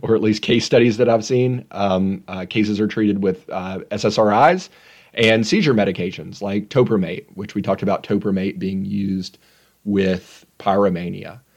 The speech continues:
Um, also, just like pyromania, there is an increased risk of suicide for people with kleptomania. Um, again,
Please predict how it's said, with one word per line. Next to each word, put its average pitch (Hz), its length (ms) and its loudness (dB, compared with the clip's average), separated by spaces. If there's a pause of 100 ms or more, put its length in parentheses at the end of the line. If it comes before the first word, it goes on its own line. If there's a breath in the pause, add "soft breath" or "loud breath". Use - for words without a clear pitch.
(160)
Um, 98 200 0
also, 127 300 6
just 120 180 -2
like 131 140 2
pyromania, 104 580 2
there 95 140 -2
is 104 280 2
an 104 100 2
increased 98 460 -4
risk 95 220 -8
of 87 100 -10
suicide 90 640 -8
for - 100 -16
people 92 260 -8
with 90 140 -14
kleptomania. - 640 -16 (960)
Um, 101 320 2 (340 loud breath)
again, 123 500 4